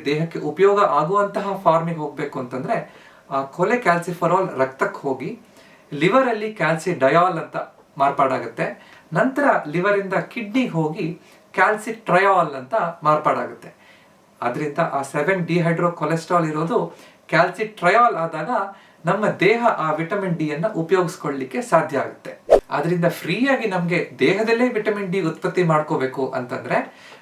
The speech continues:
ನಾವು ವಾರದಲ್ಲಿ ಮೂರರಿಂದ ನಾಲ್ಕು ದಿನ ಆದ್ರೂ ಬೆಳಿಗ್ಗೆ ಹತ್ತು ಗಂಟೆಯಿಂದ ಮಧ್ಯಾಹ್ನ ಮೂರು ಗಂಟೆಯ ಬಿಸಿಲಿನಲ್ಲಿ ನಾವು ನಮ್ಮ ಮುಖ, ಕೈಕಾಲುಗಳನ್ನ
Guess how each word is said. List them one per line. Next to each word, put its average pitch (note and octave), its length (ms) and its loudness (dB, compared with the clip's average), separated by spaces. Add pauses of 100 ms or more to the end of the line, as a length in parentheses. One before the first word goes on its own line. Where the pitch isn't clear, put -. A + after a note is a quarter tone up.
ನಾವು E3+ 500 -2
ವಾರದಲ್ಲಿ G#3 540 0
ಮೂರರಿಂದ A#3 480 -2
ನಾಲ್ಕು E3 440 0
ದಿನ D#3+ 140 -2
ಆದ್ರೂ D3+ 400 -4 (440)
ಬೆಳಿಗ್ಗೆ G3 380 2
ಹತ್ತು A3+ 380 -2
ಗಂಟೆಯಿಂದ A3 460 0
ಮಧ್ಯಾಹ್ನ F3 440 0
ಮೂರು F3 360 -2
ಗಂಟೆಯ G3 360 0 (200)
ಬಿಸಿಲಿನಲ್ಲಿ E3 800 -2 (360)
ನಾವು D#3+ 260 2
ನಮ್ಮ D3+ 380 -6 (160)
ಮುಖ, F3 260 -4 (540)
ಕೈಕಾಲುಗಳನ್ನ F#3 720 2